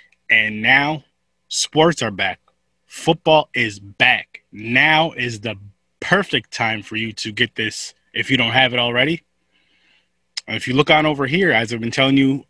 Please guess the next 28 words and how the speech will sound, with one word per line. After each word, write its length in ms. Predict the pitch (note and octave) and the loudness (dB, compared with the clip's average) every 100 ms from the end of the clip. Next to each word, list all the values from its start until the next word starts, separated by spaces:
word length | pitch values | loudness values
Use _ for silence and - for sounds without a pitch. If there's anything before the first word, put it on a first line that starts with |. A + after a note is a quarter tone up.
| - | -12
before, 440 | B2 - E3+ D3 | -10 2 4 4
you 100 | A2+ | 2
get 240 | A#2+ A#2+ - _ - | 0 -2 -4 _ -8
all 540 | D3 F3 G3 G3+ G#3 | -2 2 4 4 4
these 300 | E3+ F3+ F#3 | 4 2 2
amazing 540 | D#3+ C#3 D3+ D#3 D3+ C#3+ | 4 6 6 4 2 0
channels, 680 | - D3 D3 A#2 F#2+ - - - - | 0 2 2 0 -6 -14 -20 -18 -2
every 460 | C#3+ F3+ F3+ G#3 G3 | 0 0 0 0 0
single 560 | - F3+ F#3 F3+ E3 | -2 -2 0 0 0
one 200 | D3+ D#3+ | 2 2
of 140 | C3+ G2+ | 2 -2
them, 260 | G2 F2+ _ _ _ _ _ _ _ | -6 -10 _ _ _ _ _ _ _
for 160 | _ G#2+ | _ -10
twenty 380 | - - F#3 G3+ | -6 0 0 4
dollars 320 | F3+ F3 D3+ | 6 6 4
a 60 | D3 | 2
month 320 | B2 B2 - _ _ _ | 2 0 -4 _ _ _
for 140 | - A2 | -12 -8
two 260 | - F#3 | -4 0
devices. 800 | G3+ E3+ D3+ B2 - F2 - - _ _ _ - _ _ | 0 4 4 4 -2 -14 -18 -20 _ _ _ -20 _ _
And 120 | B2+ | 0
if 100 | C3+ | 0
you 60 | F3+ | 0
look 160 | F#3+ G3+ | 0 2
on 140 | F3+ | 4
up 160 | E3+ F3 | 2 2
over 240 | D#3+ C#3+ | 2 2
here, 560 | C3 F#3+ A#3 E3+ F3+ | 2 2 2 0 -2